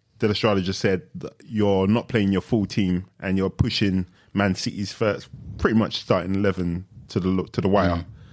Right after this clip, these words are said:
Speaker 1: That is a mental victory that you can take to the next team. And, like, i-, it's one of those things you, you're, you're either gonna win that game and then say, "We beat them with a weakened team," or you're gonna lose that game and say, "Well, we lost with a weakened team."
Speaker 2: Mm.
Speaker 1: So, um,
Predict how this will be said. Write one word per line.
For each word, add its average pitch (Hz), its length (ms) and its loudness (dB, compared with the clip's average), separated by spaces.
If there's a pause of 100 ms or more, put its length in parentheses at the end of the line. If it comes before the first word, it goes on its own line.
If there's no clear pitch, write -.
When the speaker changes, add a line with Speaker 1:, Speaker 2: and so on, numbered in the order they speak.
(720)
Speaker 1:
That 123 200 2
is 107 180 2
a 104 100 4
mental 104 380 4
victory 98 600 -2
that 98 160 -2
you 101 100 -2
can 110 140 -4
take 110 200 -4
to - 80 -4
the 98 60 2
next 104 240 -2
team. 92 240 0
And, 95 120 0
like, 90 400 -4
i-, 87 200 -8
it's 113 100 -4
one 127 120 4
of 120 40 2
those 117 220 2
things 104 200 2
you, 98 140 0
you're, 104 360 -2
you're 110 200 0
either 107 280 2
gonna 104 200 2
win 117 280 2
that 95 180 -2
game 104 280 0 (280)
and 98 160 -2
then 95 80 2
say, 101 220 0
"We 101 140 0
beat 120 200 -2
them 104 100 0
with 98 140 0
a 98 60 0
weakened 101 360 0
team," 95 300 2
or 92 100 -4
you're 101 80 2
gonna 95 200 0
lose 107 260 2
that 98 160 -2
game 95 220 0
and 92 100 -2
say, 95 220 0
"Well, 92 200 0
we 98 120 0
lost 98 260 0
with 92 120 2
a 92 40 0
weakened 95 380 0
team." 92 220 -6
Speaker 2:
Mm. 92 360 2 (260)
Speaker 1:
So, 101 500 2
um, 95 640 -2